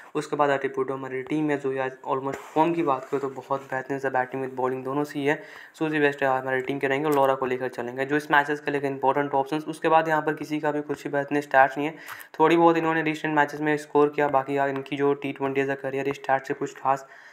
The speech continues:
ज़्यादा बेहतरीन आपको देखने को मिलेंगे। डॉट इन as a हमारे team के as a main, अ, bowler और batsman रहेंगी। और यहाँ पे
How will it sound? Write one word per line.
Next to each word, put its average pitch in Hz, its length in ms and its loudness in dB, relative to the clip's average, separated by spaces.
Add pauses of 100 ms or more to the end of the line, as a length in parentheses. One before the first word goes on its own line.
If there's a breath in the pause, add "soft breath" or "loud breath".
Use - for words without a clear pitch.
(180 loud breath)
ज़्यादा 135 240 4
बेहतरीन 135 340 -4
आपको 135 220 -2
देखने 135 320 -2
को 139 80 -6
मिलेंगे। 135 280 -2
डॉट 131 240 -2
इन 135 200 -6
as 135 100 -4
a 135 40 -2
हमारे 131 320 -2
team 131 200 -4
के 131 180 0
as 131 80 -2
a 131 100 -4
main, 139 160 0 (440 loud breath)
अ, 135 200 8 (520)
bowler 135 280 4
और 135 100 4
batsman 131 400 -2
रहेंगी। 135 320 -2 (360 soft breath)
और 147 180 2
यहाँ 147 160 8
पे 170 360 0